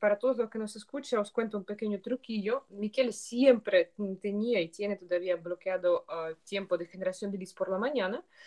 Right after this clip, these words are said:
Y cuando estamos en producción, obviamente todas las citas Miquel hacía después de las tres.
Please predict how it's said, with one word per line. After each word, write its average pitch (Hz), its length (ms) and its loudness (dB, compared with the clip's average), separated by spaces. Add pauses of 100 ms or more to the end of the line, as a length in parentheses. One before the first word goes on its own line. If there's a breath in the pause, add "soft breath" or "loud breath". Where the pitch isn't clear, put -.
(160 soft breath)
Y 220 120 -8
cuando 220 240 6
estamos 233 380 2
en 240 80 0
producción, 240 680 2
obviamente 226 580 2
todas 240 380 0
las 214 200 -2
citas 277 360 -2
Miquel 208 340 -2
hacía 202 340 0
después 185 420 -6
de 185 100 -4
las 175 240 -6
tres. - 360 -12